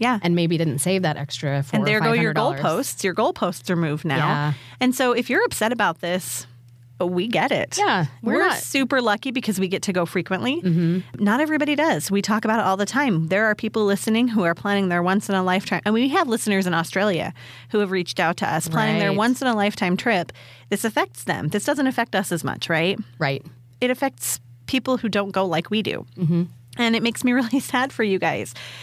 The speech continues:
Speaker 1: And so when I woke up Tuesday morning to all of these, I was just adding things in my head, what this would look like for a family vacation. And this is a big deal.
Speaker 2: Yeah.
Speaker 1: So if you're upset about it, we get it.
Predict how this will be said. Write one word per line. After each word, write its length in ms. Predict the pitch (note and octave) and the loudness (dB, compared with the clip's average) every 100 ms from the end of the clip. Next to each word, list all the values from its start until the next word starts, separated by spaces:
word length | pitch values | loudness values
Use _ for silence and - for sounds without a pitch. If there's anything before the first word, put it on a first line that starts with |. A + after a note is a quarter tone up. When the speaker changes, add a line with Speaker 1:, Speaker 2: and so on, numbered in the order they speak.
| - | -8
Speaker 1:
And 160 | - A#3+ | -2 0
so 140 | B3 A#3 | 2 2
when 100 | A#3 | 2
I 120 | C4+ | 2
woke 180 | D#4 A3+ | 2 0
up 140 | - | -4
Tuesday 280 | - F#3 F3+ | -2 0 0
morning 300 | F3 E3+ F3+ | 0 0 0
to 100 | F3+ | 0
all 200 | E3 E3 | 0 0
of 100 | E3 | -2
these, 300 | E3 D#3+ - | -2 -2 -2
I 160 | F#3+ A#3+ | -2 0
was 160 | B3+ | 0
just 240 | E3+ E3+ - - | 0 -4 -4 -2
adding 280 | E3+ F#3 F#3 | 0 0 0
things 300 | F#3 F#3 F#3+ | 0 0 2
in 80 | E3+ | 0
my 140 | D3+ | 0
head, 400 | E3+ A3 A#3 F#3+ | 0 2 2 2
what 160 | F#3+ F#3 | 0 -2
this 180 | F#3 - | -2 -2
would 120 | F3 | -2
look 180 | F#3+ - | -2 0
like 160 | G3+ | -2
for 160 | - E3 | -2 -4
a 60 | |
family 340 | D#3+ G3+ D4+ C4+ | 0 0 2 2
vacation. 460 | E3 D3+ E3+ F#3+ F3+ | 0 -2 -2 0 0
And 100 | F#3 | 0
this 120 | G#3 | 0
is 80 | B3 | 0
a 60 | C4 | 0
big 160 | C#4 | -2
deal. 340 | B3+ F#4 - - - D#3 | 0 0 0 -4 -10 -4
Speaker 2:
Yeah. 240 | C#3 C#3 C#3 - | 0 0 -4 -10
Speaker 1:
So 380 | - A#3+ A3+ A3 | -2 2 2 2
if 160 | G#3+ | 0
you're 140 | B3+ D4 | 0 0
upset 280 | - B3 | 0 -2
about 220 | A#3 A3+ A#3 | 2 2 2
it, 180 | A#3+ A3 - - - - | 0 -2 -8 -14 -20 -20
we 200 | - A3 | -4 -2
get 200 | A#3+ G3+ | 0 0
it. 180 | G3 A#2+ | 0 -2